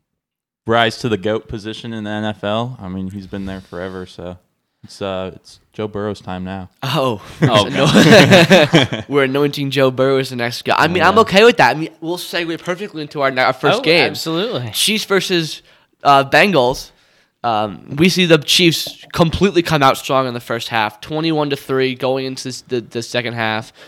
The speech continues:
Speaker 2: Um, the, the Bengals do get a touchdown in a hole, so it's twenty-one ten going into the second half. Um,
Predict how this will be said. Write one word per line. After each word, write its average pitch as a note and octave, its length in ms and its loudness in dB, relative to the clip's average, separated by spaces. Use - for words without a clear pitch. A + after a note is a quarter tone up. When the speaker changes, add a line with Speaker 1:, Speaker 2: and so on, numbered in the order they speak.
Speaker 2:
Um, A#2+ 180 -6
the, C3+ 100 -4
the A#2+ 360 0
Bengals C#3 260 -4
do C#3 100 -6
get C3 120 -2
a A#2+ 60 -2
touchdown B2+ 500 -4
in A#2+ 80 -4
a A#2 60 -2
hole, A2 280 0
so A2+ 140 -6
it's A2 100 -6
twenty-one C3+ 340 -6
ten A#2+ 240 -8
going A#2 140 -6
into A2+ 100 -8
the - 40 -12
second B2 180 -6
half. G#2 400 -8
Um, A2 320 -2